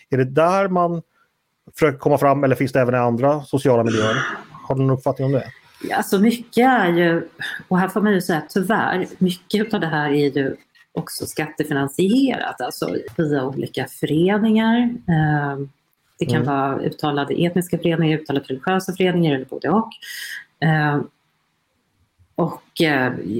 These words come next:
Speaker 2: via olika projekt. Alltså sånt här som stat och kommun och myndigheter, eh, ofta strösslar ner väldigt, väldigt mycket pengar över, eh, under liksom någon slags flagga att det här är, ska vara,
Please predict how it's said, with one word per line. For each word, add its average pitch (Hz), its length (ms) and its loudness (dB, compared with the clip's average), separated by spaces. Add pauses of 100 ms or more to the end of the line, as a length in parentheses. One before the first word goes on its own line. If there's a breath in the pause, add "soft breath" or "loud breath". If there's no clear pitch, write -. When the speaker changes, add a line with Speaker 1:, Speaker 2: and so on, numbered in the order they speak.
(280)
Speaker 2:
via 151 240 4
olika 131 480 -2 (160)
projekt. - 680 -6
Alltså 175 160 0
sånt 185 220 2
här 202 240 2
som 160 480 0
stat 160 460 -2
och 139 380 0
kommun 156 580 0
och 139 240 -2
myndigheter, 139 840 -4 (560 loud breath)
eh, 135 280 -2
ofta 139 680 -4
strösslar 151 520 -2
ner 147 380 0
väldigt, 143 240 0
väldigt 131 180 -2
mycket - 220 -8
pengar 180 640 2
över, 135 540 -2 (140)
eh, 139 360 0 (560)
under 147 300 0
liksom 139 380 -2
någon 131 100 0
slags - 260 -6
flagga 135 320 -4
att 127 80 -6
det 131 60 -2
här 127 260 -2
är, 123 200 -2 (380)
ska - 240 -4
vara, 127 480 -2